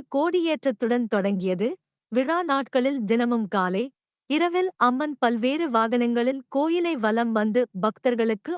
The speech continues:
அருள்பாலிப்பார். முக்கிய நிகழ்வான தேரோட்டம் வரும் பதினாறாம் தேதி நடைபெறுகிறது. இதில் லட்சக்கணக்கான பக்தர்கள் கலந்து கொண்டு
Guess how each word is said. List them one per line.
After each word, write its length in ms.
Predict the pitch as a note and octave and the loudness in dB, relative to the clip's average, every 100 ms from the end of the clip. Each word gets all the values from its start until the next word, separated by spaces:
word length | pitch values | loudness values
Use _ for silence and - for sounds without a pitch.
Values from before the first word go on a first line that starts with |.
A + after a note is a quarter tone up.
| - | -2
அருள்பாலிப்பார். 880 | A3+ B3+ A#3+ A3 G#3 F#3 - F#3 C4+ - _ _ _ | 0 0 0 0 0 -2 -2 -2 -4 -8 _ _ _
முக்கிய 320 | A#3+ D4 - F#4+ | -4 -2 0 0
நிகழ்வான 640 | C4+ A#3+ C4 C4 C4+ D4 - | 2 2 0 0 -2 -2 0
தேரோட்டம் 520 | A#3+ B3 B3+ C4 B3 | 2 2 0 0 0
வரும் 300 | A3 G#3+ A3 | 0 0 0
பதினாறாம் 600 | G#3 G#3 A#3 A#3+ B3+ B3 | 0 0 0 0 -2 -2
தேதி 300 | A3+ A3 G#3+ B3+ A3 | 0 0 0 -2 0
நடைபெறுகிறது. 760 | G#3+ A#3+ B3 G#3+ F#3+ F#3 F3 E3 - _ _ - | 0 0 0 -2 0 -2 -2 -6 -10 _ _ -4
இதில் 300 | C#4+ D#4 F4 - | 0 0 -2 -2
லட்சக்கணக்கான 1000 | A#3+ C#4 - F#4 F4+ E4+ - C#4+ D4 D4 | 0 0 0 -2 -2 -2 0 0 0 0
பக்தர்கள் 560 | A3 G#3+ C4+ B3 C#4 | 0 0 0 2 0
கலந்து 380 | B3+ A#3 B3 A#3+ | 0 0 2 0
கொண்டு 300 | A#3 A3+ A#3 | 0 0 0